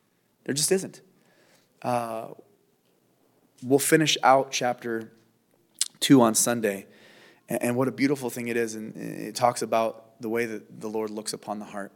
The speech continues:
that it's not about the outward appearance of religiosity, but it's about the inward change. And that's really the direction that Paul is going. Eh, we're all guilty.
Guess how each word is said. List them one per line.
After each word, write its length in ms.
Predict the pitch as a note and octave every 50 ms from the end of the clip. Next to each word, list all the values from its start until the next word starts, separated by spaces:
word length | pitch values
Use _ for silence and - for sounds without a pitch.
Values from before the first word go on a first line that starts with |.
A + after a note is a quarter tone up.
| - - -
that 100 | A#2+ A2
it's 120 | - -
not 180 | B2+ B2 C3 C3+
about 320 | B2 B2+ A#2+ A#2+ A2+ -
the 160 | A2+ A2 G#2+ -
outward 560 | - A#2 B2+ A2+ G#2 A#2 A#2 A2 A2 G2+ G#2 - - - - - _ _ _
appearance 540 | - - - - B2+ B2 A#2+ A2+ A2 - - - -
of 240 | A2+ G#2+ G#2+ A2+ A2+
religiosity, 1040 | A2 G#2+ A#2 A#2 A2+ A2+ A2+ A2 A2 G#2+ G#2+ A2 - A#2 - - - A2 A2+ - - _ _ _ _ _ _ _ _ -
but 100 | - A#2+
it's 100 | - -
about 320 | A2+ A#2+ B2 B2 B2 A#2+
the 140 | - A#2+ A2+ -
inward 360 | B2 B2+ B2+ B2 B2 A#2 A#2+
change. 320 | - C3 B2+ B2+ A#2+ A2 -
And 140 | B2 B2+
that's 200 | C3 C3+ C#3 -
really 300 | B2 B2 C3 C#3 C#3+ D3
the 100 | C#3 B2+
direction 440 | A#2+ A#2 A2+ A#2+ A#2 A#2 - - A#2
that 120 | A2+ - -
Paul 300 | - A2 G#2+ G#2+ A2 A2
is 160 | C3+ A2+ G#2+
going. 380 | - A2 G#2+ G#2 G2+ G#2 - - _ _ _ _ _ _ _ _ _ _ _ _ _ _ _ _ _ _ _ -
Eh, 800 | - D#2+ D#2+ E2+ E2 D#2 - - - - - - - A1 - - -
we're 220 | C3 C3 D#3+ F3+
all 180 | E3+ F#3 A#3+ G#3
guilty. 420 | D#3 B2 G2 - - E2 -